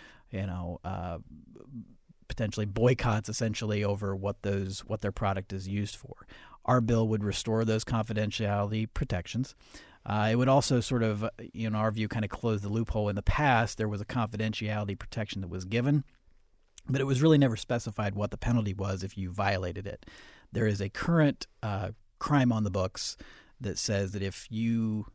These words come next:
disclose confidential information relating to court proceedings, law enforcement, you know, corrections, et cetera, that that's a fourth degree misdemeanor.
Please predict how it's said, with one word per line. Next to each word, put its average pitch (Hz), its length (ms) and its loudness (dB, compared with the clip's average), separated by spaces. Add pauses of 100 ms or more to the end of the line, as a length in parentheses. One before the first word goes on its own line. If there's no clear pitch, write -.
(160)
disclose 107 640 0
confidential 113 720 -2
information 101 500 -2
relating 98 380 -2
to 98 480 -2 (160)
court - 220 -2
proceedings, 101 640 -2
law 101 180 0
enforcement, 98 640 -4 (140)
you 107 80 -8
know, 92 100 -4
corrections, 92 540 -4
et - 80 -10
cetera, 120 360 0 (320)
that 123 120 -6
that's 113 180 0
a 107 60 -8
fourth 104 260 -4
degree 95 240 -4
misdemeanor. 101 640 -2